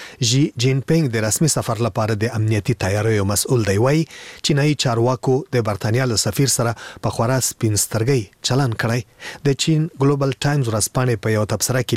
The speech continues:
لیکلي دي چې د ملکې وینا به د برتانیا او چین اړیکې زیانمن نه کړي، خو ورځپاڼې د لویدیځ پر رسنیو د دې وینا د خپرولو له کبله سخت انتقاد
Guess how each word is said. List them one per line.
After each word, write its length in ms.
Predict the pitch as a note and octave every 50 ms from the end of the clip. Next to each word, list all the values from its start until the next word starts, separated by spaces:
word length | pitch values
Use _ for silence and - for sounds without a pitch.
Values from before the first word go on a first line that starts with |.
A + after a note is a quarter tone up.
| G#2
لیکلي 280 | G2+ - - D3 D3 C#3 C3
دي 60 | C3+ -
چې 80 | - C3+ A#2+ - - - - - -
د 120 | C3 B2+
ملکې 280 | B2+ B2+ B2 - - C3+ B2
وینا 220 | A#2 A2+ A#2 B2+ B2 A#2
به 120 | A#2+ A#2 A2
د 80 | A2 G2
برتانیا 440 | G#2 G2+ G2 - A#2 A2+ B2+ C3 C3 B2+ - -
او 40 | G#2+ A2
چین 240 | - - - D3 D3 D#3+
اړیکې 440 | - - A#2 A#2 A#2+ - C3+ A2+ F#2+
زیانمن 420 | G#2+ A2+ G#2+ A2+ A#2 B2 B2+ C3 C#3
نه 60 | D3 - -
کړي، 140 | - B2 A#2 - - - - - - -
خو 120 | - B2
ورځپاڼې 420 | A#2+ A2+ - - - B2 B2 B2+ B2 A2+
د 120 | A#2+ A2 G#2+
لویدیځ 300 | G#2+ A2 A2 C3 C3 - - -
پر 140 | - - G#2+
رسنیو 500 | G2+ - - - B2 A2+ C3 D3 D3 D3 C#3
د 400 | - - - - - - - D3 C#3
دې 80 | D3 D#3+ D#3
وینا 220 | C#3 A#2+ A#2+ C3 C3 B2
د 80 | B2+ G#2+ F#2
خپرولو 480 | - - G#2+ G#2 A#2 B2+ D3+ F3 D#3+ B2+ A2
له 60 | G2+ -
کبله 280 | A2+ G#2 G2+ G#2 G#2+ G#2 -
سخت 340 | - B2 G#2 G2+ - - - B2
انتقاد 400 | A#2 - B2 - - A#2+ -